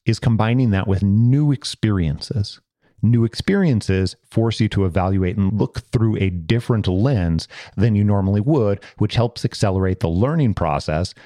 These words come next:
for understanding what actually matters about you and your strengths.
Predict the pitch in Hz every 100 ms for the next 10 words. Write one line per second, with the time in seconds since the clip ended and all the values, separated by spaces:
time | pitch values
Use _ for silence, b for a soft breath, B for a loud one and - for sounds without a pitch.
0 | B B - 95 117 117 113 - 95 92
1 | 95 87 92 - 95 95 - 95 87 82
2 | 80 - - 76 85 101 110 - 98 90
3 | 82 - - - - -